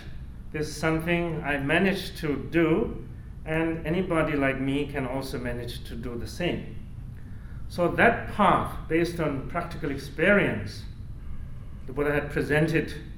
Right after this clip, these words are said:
is to this day called Buddhism. It's known as Buddhism. And if Buddha is an ordinary person, human being,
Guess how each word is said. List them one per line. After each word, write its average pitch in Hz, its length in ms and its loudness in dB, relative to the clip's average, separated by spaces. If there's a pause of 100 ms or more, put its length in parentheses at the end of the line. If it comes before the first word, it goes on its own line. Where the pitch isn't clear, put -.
(240)
is 139 360 -6 (120)
to 160 120 -4
this 165 220 4
day 139 260 2
called 127 600 0 (680)
Buddhism. 127 480 -2 (1160)
It's - 180 -8
known 143 600 2 (380)
as 139 160 0
Buddhism. 135 560 -2 (1300)
And 208 480 8 (300)
if 180 220 0
Buddha 220 300 10
is 196 100 6
an 185 120 4
ordinary 170 480 4
person, 147 600 0
human 143 440 0
being, 135 720 2